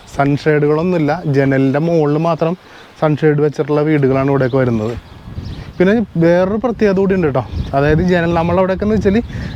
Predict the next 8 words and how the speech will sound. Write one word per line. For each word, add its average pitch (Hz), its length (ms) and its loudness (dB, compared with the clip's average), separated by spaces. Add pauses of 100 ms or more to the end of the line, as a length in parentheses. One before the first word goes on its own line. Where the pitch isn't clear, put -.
(140)
ജനലിൻ്റെ 170 420 2
അവിടെ 190 180 0
തന്നെ 196 200 -2
ഗ്രില്ലുകളെന്ന് 180 540 2
വെച്ചിട്ടുണ്ടെങ്കിൽ 170 480 2
ജനൽ 165 200 0 (220)
പാളിയുടെ 170 400 0
ഉള്ളിലായിരിക്കുമല്ലോ. 160 600 0